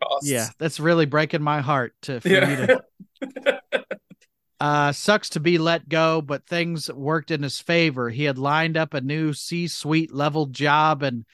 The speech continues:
Speaker 2: waited around to get fired because he had be-, he had, if he had resigned, he'd get zero. I believe he started at his new job somewhat immediately, so he didn't have to go long without being paid, considering he recently had a son.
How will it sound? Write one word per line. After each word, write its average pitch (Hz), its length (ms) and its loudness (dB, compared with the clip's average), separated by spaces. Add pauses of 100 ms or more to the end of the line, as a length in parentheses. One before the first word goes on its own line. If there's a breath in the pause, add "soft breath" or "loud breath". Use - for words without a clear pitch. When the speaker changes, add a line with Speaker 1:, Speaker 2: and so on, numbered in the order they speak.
(260 soft breath)
Speaker 2:
waited 160 380 2
around 147 360 0
to 139 120 -8
get 143 160 -2
fired 156 520 2
because 131 280 -4
he 135 80 -2
had 139 220 0
be-, 139 200 -2
he 139 160 -4
had, 143 180 0
if 139 140 -10
he 160 80 0
had 151 160 0
resigned, 170 480 2
he'd 151 240 -2
get 151 240 -6
zero. 123 540 -2 (760 soft breath)
I 123 100 -8
believe 143 280 0
he 139 80 -2
started 143 420 0
at 135 140 -2
his 120 160 -8
new 147 160 -2
job 143 340 -2
somewhat 156 480 -4
immediately, 147 720 0
so 135 200 -6
he 135 60 -2
didn't 143 240 -2
have 147 240 -2
to 143 80 -8
go 139 180 -2
long 139 320 0
without 135 340 -4
being 139 280 -2
paid, 147 520 0 (320 soft breath)
considering 135 560 -4
he 131 160 0
recently 135 400 -4
had 127 240 -2
a 120 60 -6
son. 113 500 -4